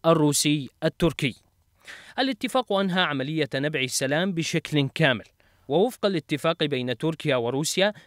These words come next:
فإن المهلة المحددة لقسد للانسحاب من تلك المناطق تنتهي بعد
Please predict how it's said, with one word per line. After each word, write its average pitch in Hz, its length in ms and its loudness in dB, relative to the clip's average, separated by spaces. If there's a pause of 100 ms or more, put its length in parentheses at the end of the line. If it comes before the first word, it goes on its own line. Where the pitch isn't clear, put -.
(120)
فإن 113 300 -8
المهلة 139 480 -2
المحددة 127 720 -2
لقسد 170 600 0 (260)
للانسحاب 120 760 -2
من 170 240 0
تلك 160 260 -2
المناطق 143 640 0 (340)
تنتهي 139 540 -2
بعد 123 460 0